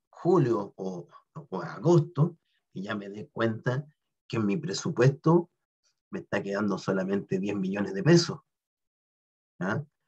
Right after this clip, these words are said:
Me está quedando diez millones de pesos para sobrevivir septiembre, octubre, noviembre, cuatro meses.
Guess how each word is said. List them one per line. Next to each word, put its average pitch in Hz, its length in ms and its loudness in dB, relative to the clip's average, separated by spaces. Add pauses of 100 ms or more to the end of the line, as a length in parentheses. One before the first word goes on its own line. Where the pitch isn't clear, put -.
(140)
Me - 80 -4
está 113 160 0
quedando 107 280 2
diez 113 140 6
millones 113 340 6
de 104 80 4
pesos 117 280 4
para 101 300 -2 (320)
sobrevivir 104 500 4
septiembre, 113 520 2
octubre, 120 300 -2
noviembre, 107 480 0
cuatro 151 320 6
meses. 175 420 4